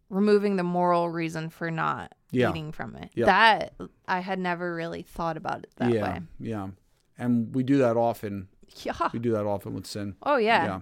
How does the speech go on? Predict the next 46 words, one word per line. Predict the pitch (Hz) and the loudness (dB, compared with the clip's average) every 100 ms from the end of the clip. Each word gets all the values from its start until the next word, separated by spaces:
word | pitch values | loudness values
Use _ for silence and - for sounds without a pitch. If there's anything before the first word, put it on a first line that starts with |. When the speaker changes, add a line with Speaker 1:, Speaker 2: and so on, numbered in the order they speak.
| - | -4
Speaker 1:
It's | 208 202 | -6 -2
so | 240 247 | -2 0
easy. | 202 220 220 196 185 _ | -2 -4 -4 -8 -8 _
Like, | 190 170 165 | -6 -6 -6
you | 190 | -10
can | 190 180 | -8 -8
see | - 196 | -4 -4
a | |
process. | 180 - 190 180 185 175 | -6 -8 -8 -8 -8 -10
Like, | 165 165 | -8 -8
I | 170 | -8
don't | 180 | -10
know. | 165 | -8
I | 160 | -10
think | 160 180 175 | -10 -12 -10
of, | 165 160 - _ _ _ _ - | -10 -12 -18 _ _ _ _ -8
um, | 180 170 - 160 180 _ _ _ _ _ _ _ - _ _ _ - | -4 -4 -6 -10 -16 _ _ _ _ _ _ _ -20 _ _ _ -8
of | 190 175 160 170 | -4 -4 -4 -10
somebody | - 190 185 175 170 | -6 -4 -4 -4 -4
who's, | 185 175 170 | -4 -6 -6
like, | 165 160 160 - _ - | -8 -8 -14 -20 _ -10
maybe | 185 190 180 185 | -2 -2 -2 -2
knows | 180 170 | -2 -2
they | 175 | -4
shouldn't | 170 190 170 165 - | -2 -4 -4 -8 -8
be | 170 156 151 _ _ _ | -6 -6 -8 _ _ _
dating | 185 175 170 160 | 2 2 0 -6
somebody, | 165 170 160 156 | -8 -6 -6 -6
for | - 160 | -6 -8
instance. | 101 160 - 120 - | -8 -14 -12 -14 -6
Like, | 131 127 135 | -2 0 -2
Speaker 2:
Mm-hmm. | 135 220 | -4 -8
Speaker 1:
"Well, | 247 262 254 254 | -10 -10 -10 -8
I | 240 | -6
know | 233 262 | -6 -6
he's | 254 | -6
not | 226 208 | -8 -8
a | 170 | -10
Christian, | - 190 - 196 180 | -12 -14 -12 -10 -8
but | 175 | -6
he's, | 180 196 | -6 -2
like, | 208 208 | -2 -2
like, | 220 220 | -6 -10
a | 220 | -10
really | 240 294 277 | -8 -6 -8
good | 254 | -10